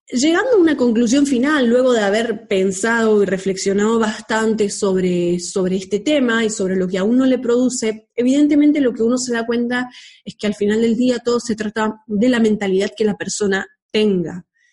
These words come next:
Se trata de cómo ve el mundo, cuánto se atreve a creer que un mundo diferente al que conoce es posible,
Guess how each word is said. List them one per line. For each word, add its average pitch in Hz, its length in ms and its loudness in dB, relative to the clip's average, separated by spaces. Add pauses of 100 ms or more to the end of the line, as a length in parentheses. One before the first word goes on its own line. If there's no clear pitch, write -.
Se 214 160 -4
trata 214 300 -4
de 220 420 -2
cómo 302 320 2
ve 254 120 2
el 233 120 2
mundo, 202 800 0
cuánto 294 440 2
se - 200 -6
atreve 254 580 0
a 190 120 -2
creer 214 480 -2
que - 100 -4
un 214 120 2
mundo 240 260 2
diferente 214 680 -2
al 233 120 -2
que 190 120 0
conoce 196 640 -4
es 240 200 -2
posible, 185 840 -4